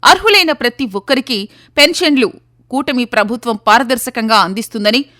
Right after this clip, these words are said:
కందుకూరి శాసనసభ్యులు ఇంటూరి నాగేశ్వరరావు పేర్కొన్నారు. కందుకూరు పట్టణంలోని ఏడవ వార్డులో ఎన్టీఆర్ భరోసా పెన్షన్లను లబ్ధిదారులకు ఎమ్మెల్యే స్వయంగా ఇంటింటికి వెళ్లి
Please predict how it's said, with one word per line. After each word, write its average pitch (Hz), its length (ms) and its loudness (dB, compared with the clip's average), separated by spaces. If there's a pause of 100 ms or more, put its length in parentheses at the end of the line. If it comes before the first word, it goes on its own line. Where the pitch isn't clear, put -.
(220)
కందుకూరి 311 440 0
శాసనసభ్యులు 247 760 -2
ఇంటూరి 220 380 -4
నాగేశ్వరరావు 226 680 0
పేర్కొన్నారు. 214 680 -2 (380)
కందుకూరు 359 380 0
పట్టణంలోని 247 720 -2
ఏడవ 233 320 0
వార్డులో 220 480 2 (280)
ఎన్టీఆర్ 339 420 2
భరోసా 240 420 2
పెన్షన్లను 240 720 0 (280)
లబ్ధిదారులకు 262 760 2
ఎమ్మెల్యే 254 460 2
స్వయంగా 254 500 4
ఇంటింటికి 254 600 0
వెళ్లి 233 440 0